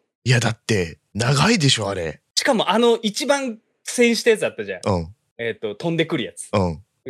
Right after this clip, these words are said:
Speaker 2: まだみんなには飛んでくるやつとしか言わないけどね。
Speaker 1: あった。
Speaker 2: あれが、大体ね、五十分くらい。
Speaker 1: <laughs> めっちゃやってる。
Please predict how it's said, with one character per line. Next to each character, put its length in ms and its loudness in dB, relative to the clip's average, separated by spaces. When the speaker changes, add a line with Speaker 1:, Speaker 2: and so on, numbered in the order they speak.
Speaker 2:
ま 140 -2
だ 60 -2
み 120 0
ん 40 0
な 60 2
に 80 2
は 60 -2
飛 80 -4
ん 40 -2
で 60 -2
く 100 -2
る 60 2
や 80 2
つ 140 -14
と 80 -14
し 80 -12
か 80 -8
言 80 -4
わ 60 -2
な 80 -4
い 60 -6
け 60 -16
ど 60 -20
ね。 140 -18
Speaker 1:
あ 80 0
っ 140 -6
た。 100 -6
Speaker 2:
あ 60 2
れ 120 4
が、 320 -2
大 120 -4
体 120 2
ね、 140 -4
五 120 4
十 140 4
分 180 -2
く 120 -2
ら 80 0
い。 40 -2
Speaker 1:
<laughs> 60 -2
め 180 2
っ 40 0
ち 200 0
ゃ 40 4
や 40 0
っ 100 -10
て 140 6
る。 60 2